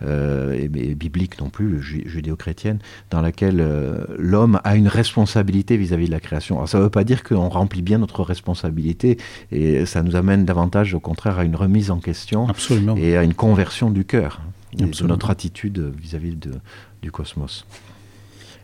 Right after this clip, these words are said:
Speaker 2: Alors, la dignité, euh, cette dignité de la personne humaine, ne prenant pas, comme on l'a vu, ses sources dans des conventions sociales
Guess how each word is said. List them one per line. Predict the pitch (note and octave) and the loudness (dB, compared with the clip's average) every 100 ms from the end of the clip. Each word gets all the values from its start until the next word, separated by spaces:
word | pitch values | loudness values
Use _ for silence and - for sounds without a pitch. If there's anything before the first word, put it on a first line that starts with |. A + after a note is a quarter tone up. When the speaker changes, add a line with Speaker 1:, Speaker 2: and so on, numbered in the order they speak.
| - | -4
Speaker 2:
Alors, | C#3+ D3+ D3 | 2 4 6
la | E3+ | 6
dignité, | F3+ E3+ C3 - D#3 C#3+ B2+ - A#2 | 6 6 4 2 4 6 6 4 2
euh, | A2 F#2+ G2 - - - | 2 2 -2 -6 -12 -2
cette | - C3 C3 | 2 4 4
dignité | A#2+ E3 D3+ - E3 | 6 6 6 4 4
de | |
la | G#2 | 4
personne | A#2 - B2+ A#2+ | 2 0 4 6
humaine, | A#2 B2+ G2+ | 6 6 6
ne | G2+ | 4
prenant | - C#3 D3+ C3 | 4 4 6 6
pas, | A#2+ C#3+ C3 | 6 4 4
comme | - A2 | 6 6
on | A2 | 6
l'a | A#2 | 6
vu, | G#2 C#3 | 4 2
ses | - G#2+ | 4 2
sources | - - D#3+ - - - - - - - - - - | 2 4 4 2 -2 -4 -8 -10 -20 -20 -20 -10 -2
dans | A2 B2 | 4 6
des | A2+ | 4
conventions | A2 D3 C3 C3+ A2+ - D3 B2 | 4 4 6 4 4 2 4 4
sociales | - C3+ - E3+ D3+ A#2+ G2 | 4 2 2 2 4 4 2